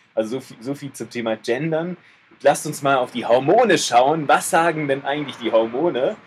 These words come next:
Hier, und das nur kurz angeschnitten.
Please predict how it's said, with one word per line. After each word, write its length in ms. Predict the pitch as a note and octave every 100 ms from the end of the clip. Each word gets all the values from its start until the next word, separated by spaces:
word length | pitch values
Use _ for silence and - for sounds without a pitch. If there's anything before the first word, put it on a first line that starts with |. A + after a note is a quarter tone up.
| _ _
Hier, 320 | D3 D#3+ D#3+ - - A#2+ _ -
und 300 | - C#3+ - _ _
das 240 | D3 D3+
nur 120 | C3
kurz 280 | - A#2+ -
angeschnitten. 680 | - C3+ A2 - A#2+ -